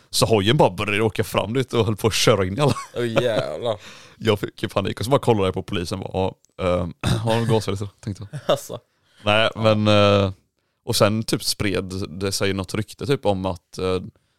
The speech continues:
Speaker 1: polisen skulle ta min hoj. Så det kom ju så här fram, eh, folk till mig som jag inte ens kände. Bara, varför tar de din hoj? <laughs> Bara, de ska inte ta min hoj.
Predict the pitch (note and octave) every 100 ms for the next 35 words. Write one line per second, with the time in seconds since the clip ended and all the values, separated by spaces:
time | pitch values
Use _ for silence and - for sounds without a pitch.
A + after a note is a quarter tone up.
0 | _ - A2+ G2 F2+ - G2 G2+ F#2+ F#2
1 | F#2+ A#2+ - - B2 D3+ - F#2+ F2+ F#2
2 | G2+ B2 - A#2+ - F#2+ G2+ F#2+ F#2 -
3 | F#2+ F2+ F#2 - _ _ C#3+ D#3 D#3+ -
4 | D#3 C3+ B2 G#2+ C3+ - _ _ _ _
5 | - - - - - _ _ A2 A2 F2
6 | G2 F#2 - C#3+ - C#3 C#3 C#3